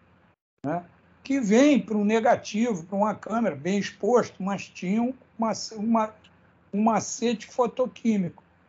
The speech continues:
que depois foi, foi mudado com, com o digital e tal. Esse filme tem, tem, tem contribuições paralelas incríveis. Eu falei,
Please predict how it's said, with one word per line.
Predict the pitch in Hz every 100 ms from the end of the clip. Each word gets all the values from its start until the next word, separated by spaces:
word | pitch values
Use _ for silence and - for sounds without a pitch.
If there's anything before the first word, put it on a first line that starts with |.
| _
que | - 349
depois | 359 - - 262 262
foi, | - 254 262 262 - 202
foi | - 233
mudado | 226 254 185 202 233 247 208 165 147
com, | - 202
com | 185 190 202
o |
digital | 170 180 175 226 214 196 214 208 180
e | 160
tal. | - 196 202 165 - _ _ _ _ -
Esse | 302 - -
filme | 233 277 269
tem, | - 233 240 220 208 -
tem, | 208 208 196 180 160 147
tem | - 214
contribuições | - 226 - 196 180 175 131 - - 220 226 160
paralelas | - - 185 156 143 170 208 196 175
incríveis. | 220 180 190 156
Eu | 185
falei, | - 208 185 170 135